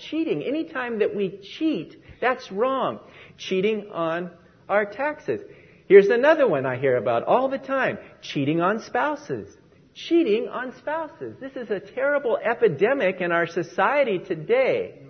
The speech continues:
Men and women cheating on their spouses. So that kind of cheating is going on as well.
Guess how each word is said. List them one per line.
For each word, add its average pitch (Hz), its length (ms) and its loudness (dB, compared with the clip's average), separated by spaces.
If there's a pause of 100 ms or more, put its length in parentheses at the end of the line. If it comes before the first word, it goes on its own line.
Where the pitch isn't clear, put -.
(400)
Men 277 320 6
and 254 580 2
women 196 400 4 (260)
cheating 226 760 0
on 208 160 -2
their 220 140 -2
spouses. 254 720 -4
So 180 100 2
that 233 300 0
kind 208 180 0
of 143 120 0
cheating 151 340 0
is 135 160 -2
going 143 320 2
on 135 160 -2
as 117 160 -8
well. 127 360 2